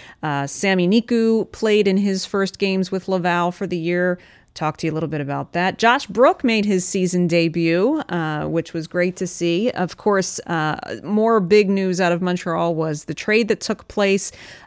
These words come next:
uh, finally, uh, getting a goaltender, um, to, uh, to kinda help, <laughs> to help stop the bleeding a little bit in Montreal, perhaps. Uh, that allowed Cayden Primo to get sent back down to Laval, where he's,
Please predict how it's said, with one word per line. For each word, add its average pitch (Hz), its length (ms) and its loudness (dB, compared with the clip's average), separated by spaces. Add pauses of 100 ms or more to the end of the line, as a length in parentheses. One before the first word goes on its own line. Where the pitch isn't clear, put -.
uh, 151 280 -4
finally, 190 840 2
uh, 165 240 0
getting 185 380 0
a 170 80 2
goaltender, 180 840 2 (400)
um, 151 500 -4 (360)
to, 175 420 0
uh, 156 260 2
to 151 260 -4
kinda 180 260 -2
help, 190 440 0 (280)
<laughs> - 140 -14 (760)
to 208 60 -6
help 233 240 2
stop 214 320 0
the 196 80 0
bleeding 202 380 4
a 180 80 4
little 165 180 4
bit 160 300 2
in 175 160 -2
Montreal, 165 520 0
perhaps. 165 720 -4
Uh, 147 220 -2
that 160 220 2
allowed 160 340 0
Cayden 160 300 -4
Primo 175 340 -2
to 160 60 -2
get 151 180 -2
sent 160 240 -4
back 151 240 -2
down 160 240 -2
to 160 100 -6
Laval, 151 380 -4
where 147 220 -4
he's, 147 600 -8